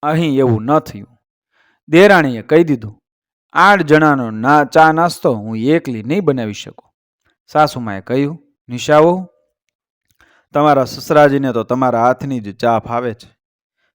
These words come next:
બાથરૂમમાંથી તાજું નાઈને આવેલો ટોલ ભર્યો દિયર વચમાં ટહુકી ઉઠ્યો.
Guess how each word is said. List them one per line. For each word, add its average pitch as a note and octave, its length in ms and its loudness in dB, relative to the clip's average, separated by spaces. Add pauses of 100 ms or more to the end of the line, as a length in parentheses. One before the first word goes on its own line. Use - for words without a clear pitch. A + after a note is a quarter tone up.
(140)
બાથરૂમમાંથી C#3 920 -2 (760)
તાજું D#3 400 0
નાઈને C#3 380 -4
આવેલો B2 400 -2
ટોલ C#3 500 2
ભર્યો A#2+ 300 -2
દિયર A#2+ 360 -2
વચમાં A2+ 480 -6
ટહુકી B2+ 460 -8
ઉઠ્યો. A2+ 460 -12